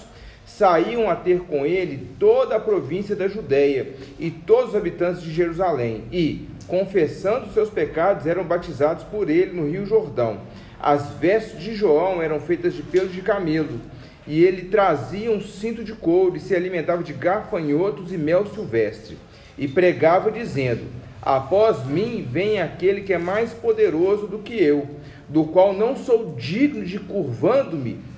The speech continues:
desatar-lhe as correias das sandálias. Eu vos tenho batizado com água, ele, porém, vos batizará com o Espírito Santo.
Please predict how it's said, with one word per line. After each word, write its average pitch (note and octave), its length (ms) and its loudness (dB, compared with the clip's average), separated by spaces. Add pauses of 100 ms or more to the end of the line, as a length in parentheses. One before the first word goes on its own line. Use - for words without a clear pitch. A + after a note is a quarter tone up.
desatar-lhe G#3+ 760 4
as A3 80 2
correias G3 580 0
das F#3+ 140 -4
sandálias. A#2+ 680 -2 (400)
Eu G3+ 400 8
vos G3+ 180 -6
tenho F#3 280 -2
batizado D#3 640 0
com B3 220 -4
água, A#2+ 440 0 (180)
ele, E3 320 6
porém, D#3 580 0 (300)
vos D3 300 0
batizará D#3+ 1000 0
com D#3+ 140 -4
o D3 40 0
Espírito E3+ 720 -6
Santo. A#2 540 -4